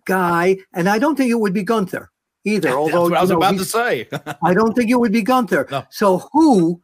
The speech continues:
Speaker 1: and maybe you fans can even get into this, who the heck is there who could make an impact like Roman Reigns?
Speaker 2: I know.
Speaker 1: Who?
Speaker 2: Think about this past pay-per-view.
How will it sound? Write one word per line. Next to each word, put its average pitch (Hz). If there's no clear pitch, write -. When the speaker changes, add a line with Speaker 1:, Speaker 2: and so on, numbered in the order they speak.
Speaker 1:
and 165
maybe 226
you 214
fans 220
can 135
even 147
get 139
into 143
this, 175
who 339
the 285
heck 220
is 165
there 196
who 185
could 160
make 190
an 170
impact 175
like 151
Roman 151
Reigns? 233
Speaker 2:
I 160
know. 151
Speaker 1:
Who? 180
Speaker 2:
Think 180
about 190
this 156
past -
pay-per-view. 151